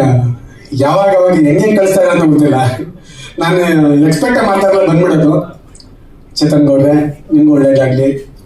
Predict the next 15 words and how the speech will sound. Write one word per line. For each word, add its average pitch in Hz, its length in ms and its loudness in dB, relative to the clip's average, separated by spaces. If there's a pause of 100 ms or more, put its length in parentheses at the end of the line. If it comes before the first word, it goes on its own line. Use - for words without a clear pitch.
(1300)
ಇನ್ನೊಂದು 151 380 2
ಏನಂದ್ರೆ, 156 520 0 (1500)
ನಮ್ಮ 143 160 2
ಬಾಸ್ 156 500 -2 (1040)
ನಮ್ಮನ್ನೆಲ್ಲ 151 600 0 (600)
ಚಿನ್ನ 170 220 -2
ಅಂತಾನೆ 175 360 0
ಕರಿತಾ 147 220 0
ಇದ್ದೀನಿ 139 180 2
ನಾನು, 135 160 0
actually 135 340 -2
ನಮ್ಮ 131 180 -2
ಡಿ 143 120 0
ಬಾಸ್ 139 260 -2
ನನ್ನ. 127 220 0